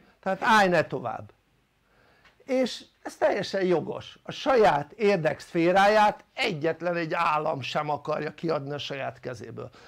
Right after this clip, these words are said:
Ezért voltak a háborúk.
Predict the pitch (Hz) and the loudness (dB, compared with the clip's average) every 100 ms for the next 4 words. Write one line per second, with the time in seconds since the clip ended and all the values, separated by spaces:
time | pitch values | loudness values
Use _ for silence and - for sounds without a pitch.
0 | - - _ - 262 196 190 175 226 262 | -20 -20 _ 0 2 4 2 4 4 4
1 | 226 214 190 190 185 180 165 180 165 143 | 2 2 2 2 2 2 -2 -2 -2 0
2 | 147 139 127 - | 0 -2 -6 -14